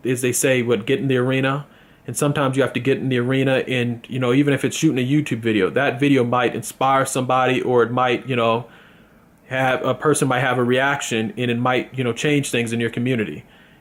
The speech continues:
And so I think she's gonna be a huge change agent in the future, because you don't see too many like her on mainstream television. You always see, you know, African-American female that has to be lockstep with the Democratic Party.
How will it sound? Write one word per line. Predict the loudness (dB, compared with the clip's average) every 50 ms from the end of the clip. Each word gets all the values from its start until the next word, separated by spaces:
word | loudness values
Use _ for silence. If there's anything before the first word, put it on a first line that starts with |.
| -12
And | -12 -10 -4
so | -2 0 2
I | 2 0
think | 0 0 -2 -2 -2
she's | -4 -4 -4 -2 0
gonna | 0 0 0
be | 2 0 0
a | 0
huge | 0 -2 -2 -2 -2 -4
change | -2 -2 0 0 0 0
agent | 0 0 0 0 -2 -4 -6 -6
in | -6 -6 -6
the | -6
future, | -2 2 2 2 2 2 -2 -2
because | -2 -2 -6 -4 -2 0 0 0 -2 -4 -10 -16 -20 -20 -20 -20 -20 -12 _
you | -2 0
don't | 0 0 0
see | 0 -2 -2
too | 0 0 2
many | 2 2 2 2
like | 2 2 2 0 0
her | 2 2 2
on | 4 2 2
mainstream | 0 0 -2 -2 -4 -4 -6 -6
television. | -4 -2 0 0 2 0 -2 -4 -6 -10 -14 -12 -8
You | -6 -4 -2
always | 0 0 -2 -2
see, | -2 0 0 0 0 -2 -4
you | -4 -4 -2
know, | -2 0 0
African-American | 0 -2 -2 -2 -4 -4 -2 0 2 2 2 0 -2 -4
female | -4 -2 -2 0 0 0 0 0 0
that | 0 0 0
has | 0 -2 -2 -4 -4
to | -4 -4
be | -2 -2 0
lockstep | 2 2 2 0 -2 -4 -4 -4 -4 -2
with | -4 -6 -6
the |
Democratic | -4 -2 -2 -2 -2 -2 0 -2 -2 -2 -2
Party. | 0 0 2 2 0 -2 -6 -14